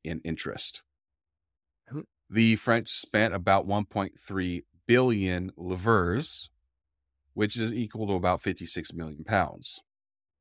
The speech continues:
Speaker 1: Their total national debt was a hundred and eighty-seven million pounds, which they could not easily finance.
Speaker 2: No way.
Speaker 1: Yeah.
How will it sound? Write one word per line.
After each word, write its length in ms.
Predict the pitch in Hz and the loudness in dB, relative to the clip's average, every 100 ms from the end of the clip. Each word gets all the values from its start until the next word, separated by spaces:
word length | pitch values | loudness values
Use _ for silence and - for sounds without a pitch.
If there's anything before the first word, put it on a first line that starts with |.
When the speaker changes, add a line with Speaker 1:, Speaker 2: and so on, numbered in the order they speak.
| _ _ | _ _
Speaker 1:
Their 380 | 98 113 117 120 | 4 8 8 6
total 300 | 120 117 113 | 4 2 4
national 360 | 107 107 104 95 | 4 2 0 0
debt 280 | 95 95 | 2 2
was 160 | 98 92 | 0 -2
a 60 | 92 | 0
hundred 260 | 117 104 | 2 2
and 100 | 98 | 0
eighty-seven 920 | 104 123 120 104 - 151 151 156 110 95 | 0 2 2 -2 -2 0 2 0 0 0
million 380 | 87 85 82 | 0 -2 -4
pounds, 640 | 90 85 - 50 - - - _ _ _ _ _ _ _ | -8 -10 -10 -14 -12 -12 -12 _ _ _ _ _ _ _
which 460 | - 117 113 113 - - | -2 4 4 2 -6 -4
they 240 | 147 175 | 0 0
could 300 | 202 - 262 | -2 -4 0
not 280 | 180 117 - | 2 2 0
easily 380 | 98 90 85 73 | -4 -6 -8 -10
finance. 720 | - 117 101 78 53 - 104 | -2 2 2 -2 -8 -12 -12
Speaker 2:
No 80 | 113 | -12
way. 360 | 78 98 104 85 _ _ _ | -12 -10 -10 -12 _ _ _
Speaker 1:
Yeah. 400 | 110 87 80 64 | -6 -2 -2 -6